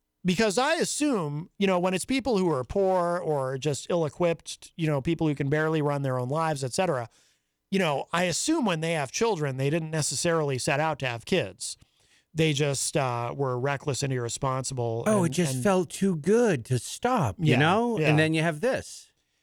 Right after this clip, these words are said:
Speaker 2: No
Speaker 1: And, uh,
Speaker 2: self-control.
Speaker 1: and there really is, uh, there, but there really is no excuse. Y-, you know, and I'm, I'm someone who's very, you know, I'm pro-choice. I, I, I protect, I, I believe in protecting a woman's right to choose and whatnot.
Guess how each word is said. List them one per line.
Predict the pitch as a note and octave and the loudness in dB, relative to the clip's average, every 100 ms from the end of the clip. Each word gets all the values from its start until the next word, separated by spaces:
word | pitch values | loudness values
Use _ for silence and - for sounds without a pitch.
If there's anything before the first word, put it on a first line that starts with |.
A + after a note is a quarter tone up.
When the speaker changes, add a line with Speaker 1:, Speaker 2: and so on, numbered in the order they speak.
| _ _ - | _ _ 0
Speaker 2:
No | F#3+ | 2
Speaker 1:
And, | G#3 | 4
uh, | |
Speaker 2:
self-control. | F#3 F3+ E3 D3 - G#2 A#2+ - - | 4 4 4 0 -2 -4 -4 -6 -2
Speaker 1:
and | G3+ | 0
there | A3+ | 2
really | C4 D#4+ D#4 | 2 2 0
is, | D4 A#3 - | 0 -2 0
uh, | A#3 G#3+ G3+ | 2 2 0
there, | G#3 | -2
but | A3 - G#3+ | -4 -4 -2
there | B3 | -2
really | C#4+ D4+ | 0 0
is | C4+ A3 | 0 0
no | B3 A#3+ | 0 0
excuse. | - - C#4 A3+ G#2+ - - - | -2 -2 0 0 -2 -6 -6 -4
Y-, | G3+ B3 | -4 -4
you | C4+ B3 | -2 0
know, | A3+ | 0
and | A3+ A#3+ | 0 0
I'm, | C#4 C#4 | 0 -2
I'm | A#3 B3 | -4 0
someone | D4+ C#4+ | 0 0
who's | G#3+ D3+ | -2 0
very, | F3+ G#3 | 0 0
you | F3+ | 0
know, | D3 | -2
I'm | C#3 | -2
pro-choice. | B2+ D3 D3+ F3+ F#3+ A3 - - - _ _ _ - | 0 0 2 0 0 -2 -8 -12 -16 _ _ _ -6
I, | C3 C#3 | -4 -2
I, | C#3 C3 C3+ C3+ B2+ | -2 -2 -4 -4 -6
I | |
protect, | A#2+ B2+ D3 C#3+ | -6 -4 -4 -2
I, | D#3 - C#3+ C#3 | -4 -4 -4 -2
I | |
believe | C#3 C#3+ C#3+ | 0 0 0
in | |
protecting | B2 B2+ D3 D3+ | -2 -2 -2 0
a | C#3+ | 0
woman's | C#3 C#3 C3+ | 0 0 -2
right | C#3 | -2
to | B2+ | -2
choose | A#3+ C#4 | -2 0
and | D#3 | 0
whatnot. | C3 B2+ A#2+ | 0 -2 -6